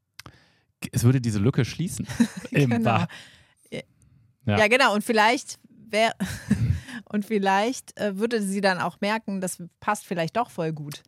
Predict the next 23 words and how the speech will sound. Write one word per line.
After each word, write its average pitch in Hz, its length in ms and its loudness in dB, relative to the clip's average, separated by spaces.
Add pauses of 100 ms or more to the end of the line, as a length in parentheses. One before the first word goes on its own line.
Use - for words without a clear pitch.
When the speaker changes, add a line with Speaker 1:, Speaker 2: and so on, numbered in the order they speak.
(280)
Speaker 2:
Weil's 175 180 -2
Speaker 1:
Ja. 156 160 6
Speaker 2:
dann 185 160 0
doch, - 160 -18 (600)
ja, 165 300 -6
weiß 196 180 -2
ich 226 120 -4
nicht, 170 160 -6
wenn's 165 140 -6
dann 170 120 -4
um 170 100 -4
Sexuelle - 480 -6
geht, 185 160 -4
vielleicht 170 260 -6
dann 165 100 -6
auch 170 80 -4
nicht 170 160 -4
unbedingt 170 320 -4
auf - 80 -10
den 170 160 -6
Intellekt 170 480 -6
ankommt. 139 540 -8 (1040)
Speaker 1:
Ähm. 110 100 6